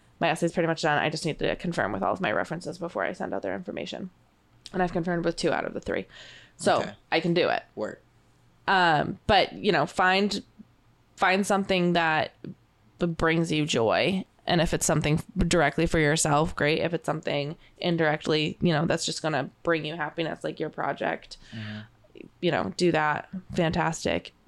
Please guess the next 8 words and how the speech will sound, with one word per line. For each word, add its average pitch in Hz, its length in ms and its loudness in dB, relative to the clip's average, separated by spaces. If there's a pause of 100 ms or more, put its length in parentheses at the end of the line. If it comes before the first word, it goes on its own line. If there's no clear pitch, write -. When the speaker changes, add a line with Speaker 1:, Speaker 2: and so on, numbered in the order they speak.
(500)
Speaker 1:
The 196 100 4
likelihood 180 480 2
of 175 140 2
this 165 140 2
happening 160 420 0
again 156 400 0
is 139 480 0 (120)
high. 151 640 0